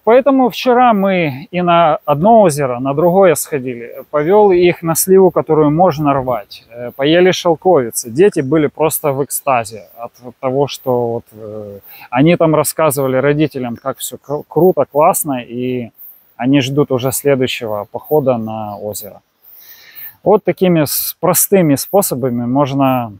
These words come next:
откорректировать поведение ребёнка. И мало того, они, вы получите не страх,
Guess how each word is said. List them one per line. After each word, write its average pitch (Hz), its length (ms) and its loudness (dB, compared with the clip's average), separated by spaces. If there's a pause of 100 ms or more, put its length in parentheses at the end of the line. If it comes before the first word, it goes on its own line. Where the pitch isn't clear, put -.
(580)
откорректировать 127 760 -2
поведение 120 540 -6
ребёнка. 113 500 -10 (1120)
И 147 280 4
мало 151 340 4
того, 139 200 0
они, 127 420 -2
вы 131 200 -4
получите 139 560 -4
не 131 580 2
страх, - 520 -4